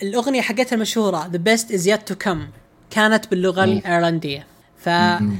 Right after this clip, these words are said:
Speaker 1: ففي ناس جو خذوا كلامها وخذوا الموضوع بشكل جد. هذا الكلام كان في ستة وسبعة وثمانية أكتوبر. بعدين
Speaker 2: مم.
Speaker 1: في،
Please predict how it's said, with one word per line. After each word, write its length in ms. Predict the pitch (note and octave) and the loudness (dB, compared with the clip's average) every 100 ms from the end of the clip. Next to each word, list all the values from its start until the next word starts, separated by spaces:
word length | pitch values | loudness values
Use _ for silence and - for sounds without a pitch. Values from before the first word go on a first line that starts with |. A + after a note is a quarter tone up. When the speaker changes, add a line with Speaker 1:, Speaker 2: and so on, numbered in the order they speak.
| F3 | -8
Speaker 1:
ففي 240 | - E3+ C4 | -10 -2 2
ناس 320 | E4 D4+ - | 2 2 2
جو 140 | C4 C4+ | 2 4
خذوا 280 | C4 A#3+ | 2 0
كلامها 720 | G#3 G3 G3+ F#3+ E3 E3+ F3 F3+ | 0 0 2 2 -2 -4 -6 -6
وخذوا 400 | F3 - A3 A3+ | -4 0 2 4
الموضوع 320 | G3+ G3 A3 | 4 4 4
بشكل 320 | F3 G3 F3+ | 2 -4 -2
جد. 220 | F3+ E3+ | -2 -2
هذا 120 | F#3+ | -2
الكلام 320 | F3+ G3 F#3+ F#3 | -2 -2 -2 -2
كان 320 | F#3+ F3 E3+ | -4 -4 -4
في 260 | F3+ F3 | -2 -2
ستة 480 | F3 F3+ E3+ - E3+ | -2 -4 -6 -4 -4
وسبعة 520 | E3 F3+ E3+ D#3 E3 E3+ - - | -2 -4 -4 -2 -4 -6 -16 -14
وثمانية 420 | E3+ E3+ E3 E3 | -6 -2 -2 0
أكتوبر. 420 | E3 - F3+ D#3+ - - - - - - - - | -2 2 2 2 -4 -14 -20 -20 -20 -20 -8 0
بعدين 540 | F#3+ E3+ E4 F4 D#4+ | 2 4 4 4 4
Speaker 2:
مم. 120 | D#4 C4 _ _ - | 2 -4 _ _ -8
Speaker 1:
في، 300 | - G#3+ A3 | -2 -2 -2